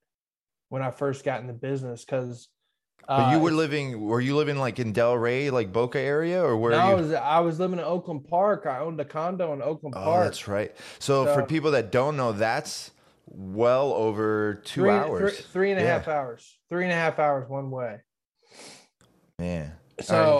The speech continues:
Speaker 2: I
Speaker 1: I did, like, that was the only place they had leads in Florida, and I was like, "I need to make money 'cause I'm not making money doing shit else, and I need some money." So I was like, "I'll do whatever it takes." And so that's what I did, man. I put eighty thousand miles on my car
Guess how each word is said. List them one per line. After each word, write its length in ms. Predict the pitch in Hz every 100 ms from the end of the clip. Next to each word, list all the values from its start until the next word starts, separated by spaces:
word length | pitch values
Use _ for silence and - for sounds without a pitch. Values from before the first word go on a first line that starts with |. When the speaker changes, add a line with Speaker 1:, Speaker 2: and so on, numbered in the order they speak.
| -
Speaker 2:
I 160 | 156 175
Speaker 1:
I 20 |
did, 380 | 160 190 190 170
like, 220 | 156 139
that 140 | 160
was 140 | 165 151
the 60 |
only 200 | 160 170
place 340 | 165 175 170 165
they 120 | 156
had 300 | 156 156 139
leads 300 | 151 170 160
in 140 | 143
Florida, 480 | 135 143 165 196 208
and 80 | 185
I 80 | 143
was 120 | 143
like, 180 | 135 131 143
"I 100 | 151
need 180 | 156
to 40 | 143
make 240 | 143 131
money 420 | 135 147 170 175 165
'cause 560 | 143 135 123 - - _ _ _ _ _ -
I'm 140 | 127 151
not 140 | 139
making 280 | 139 135 135
money 180 | 147 139
doing 200 | 143 131
shit 220 | - 123
else, 420 | 160 170 156 -
and 100 | 120
I 60 | 139
need 200 | 139 135
some 140 | 120
money." 480 | 147 170 143 139 139 _ _ _ _ _ _
So 380 | - 139 135 135
I 80 | 135
was 160 | 131
like, 120 | 135 123
"I'll 140 | 147
do 160 | 147 151
whatever 320 | 147 139 135
it 80 | 131
takes." 440 | 165 190 135 -
And 220 | - 135 127
so 380 | 139 135 127 123
that's 260 | 143 139 156
what 100 | 143
I 100 | 131
did, 280 | 143 170
man. 200 | 143 147
I 80 | 143
put 220 | 139 - -
eighty 280 | 151 151 143
thousand 360 | 147 147 143
miles 360 | 131 135 147 147
on 80 | 131
my 120 | 123
car 560 | - 135 139 143 139